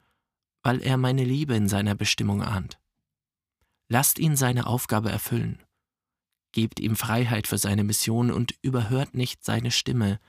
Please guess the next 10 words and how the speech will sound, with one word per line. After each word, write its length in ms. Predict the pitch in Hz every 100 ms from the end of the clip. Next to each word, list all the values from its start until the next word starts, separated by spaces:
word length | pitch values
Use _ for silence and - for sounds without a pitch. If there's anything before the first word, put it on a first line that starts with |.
| _ _ _ _ _
wenn 120 | 120 117
er 120 | 107
euch 180 | 127 -
fühlbar 360 | 151 160 120
macht, 380 | 117 127 - 143
dass 180 | 120 -
jene 240 | 127 143
Stunde 400 | - - 143 131
ihm 280 | - 143 131
gehört, 500 | 110 98 98 95